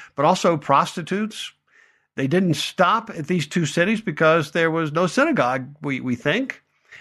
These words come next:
And this was Paul's practice, it would seem. Um, uh, it's gonna change a little bit. He's gotta adapt. And, and I would say, this is a good place to say that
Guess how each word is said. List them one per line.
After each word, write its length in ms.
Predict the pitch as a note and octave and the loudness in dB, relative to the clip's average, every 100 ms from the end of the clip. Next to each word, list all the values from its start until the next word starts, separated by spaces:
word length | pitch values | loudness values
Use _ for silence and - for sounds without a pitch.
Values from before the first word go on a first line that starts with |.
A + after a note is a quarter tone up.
| - | -6
And 220 | - C3+ D3 | -2 0 0
this 180 | E3 | 0
was 140 | F3+ - | -2 -4
Paul's 380 | - D#3 D#3 - | 0 2 2 -2
practice, 680 | - C#3 E3+ - - - | 0 0 0 -4 -6 -6
it 160 | - G3 | -10 -6
would 160 | F#3 | -6
seem. 520 | D3+ F#3+ G#3+ C#4+ C#4 A#3 _ _ _ _ - | -2 -2 0 0 -2 -4 _ _ _ _ -14
Um, 420 | - - B2 B2 _ _ _ - - - | -12 -8 -8 -10 _ _ _ -20 -20 -10
uh, 360 | C#3 C3+ C3+ D3+ - - | -4 -4 -4 -10 -20 -12
it's 220 | D#3+ - | -12 -6
gonna 200 | F3 D3 | -2 -2
change 320 | - F3 F3 | 0 -2 -2
a 40 | D#3 | 0
little 120 | F#3 | 0
bit. 120 | F#3 | 2
He's 100 | F#3+ | 2
gotta 220 | A3 A#3 | 0 0
adapt. 480 | A#3+ D#4 E4 - - _ _ - - - _ | 0 -2 -2 -4 -8 _ _ -20 -20 -20 _
And, 160 | - - - | -14 -12 -4
and 140 | F3+ | 0
I 60 | G#3+ | 2
would 180 | G#3+ D3+ | 0 -2
say, 600 | - A#3+ A3 E3 E3 D3+ | 0 2 2 0 -2 -6
this 140 | E3 | -8
is 60 | F#3+ | -2
a 40 | |
good 160 | G3+ G#3+ | 0 2
place 240 | G3 F3+ | 2 0
to 80 | D#3+ | -4
say 240 | - F3+ E3+ | 0 2 2
that 220 | D3+ | -2